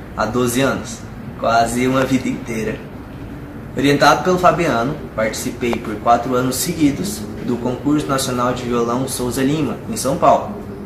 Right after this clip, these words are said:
ficando em terceiro lugar uma vez, em segundo lugar também uma vez e duas vezes em primeiro lugar. Dos sete aos quinze anos, também tive aula de guitarra com o Fabiano.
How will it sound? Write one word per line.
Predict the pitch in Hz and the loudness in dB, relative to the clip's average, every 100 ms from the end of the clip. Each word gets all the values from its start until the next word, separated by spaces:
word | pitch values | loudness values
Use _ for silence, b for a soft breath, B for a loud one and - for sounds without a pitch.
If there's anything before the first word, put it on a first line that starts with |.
| - - - | -10 -8 -6
ficando | 104 113 131 131 | -4 0 2 4
em | 135 | 2
terceiro | 131 110 131 135 | 2 0 0 0
lugar | 139 127 120 117 110 | 0 4 6 6 4
uma | 120 123 | 0 -4
vez, | 123 113 - 123 - - - - - - - 135 | -4 -4 -6 -8 -10 -10 -12 -10 -12 -12 -8 -2
em | 127 | 0
segundo | 135 135 180 | 2 4 4
lugar | 165 123 120 110 - | 4 6 6 6 2
também | 127 120 135 | -2 0 0
uma | 175 165 | 2 0
vez | 127 117 120 - - - - | 0 -4 -6 -10 -12 -14 -8
e | 120 | -6
duas | 117 147 156 | 0 0 0
vezes | - 120 113 123 | 0 -2 -2 -4
em | |
primeiro | 123 123 104 104 | -4 -4 -4 -4
lugar. | 127 - - - - - - - - - - - - | -4 -4 -8 -12 -12 -14 -14 -14 -14 -14 -10 -10 -4
Dos | 143 147 | -2 0
sete | 165 180 - - 190 | 2 2 0 -4 -4
aos | 143 147 - | -4 -4 -4
quinze | - 190 185 156 | -2 0 2 2
anos, | 131 120 135 - - - - - | 2 2 -2 -4 -8 -12 -14 -4
também | 123 123 120 131 | -2 2 2 2
tive | 127 127 127 120 | 0 -2 4 6
aula | 117 120 123 | 8 6 2
de | 117 | -2
guitarra | 147 - 113 113 | -6 0 2 2
com | - 117 | -2 -8
o | |
Fabiano. | - - 139 | -8 -6 -4